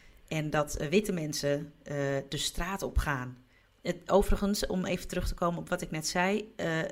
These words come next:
het ging wel om Nederlandse media. Die inderdaad, eh,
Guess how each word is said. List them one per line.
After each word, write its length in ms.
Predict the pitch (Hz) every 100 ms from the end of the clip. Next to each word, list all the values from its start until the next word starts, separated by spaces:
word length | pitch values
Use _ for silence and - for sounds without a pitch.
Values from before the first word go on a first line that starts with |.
| -
het 200 | - 180
ging 260 | - 196 180
wel 180 | 185 175
om 240 | 156 147 160
Nederlandse 500 | 160 151 135 139 156
media. 520 | 143 139 139 139 156 - - - _ _
Die 280 | 151 156 -
inderdaad, 580 | 165 160 156 151 147 -
eh, 360 | - 147 143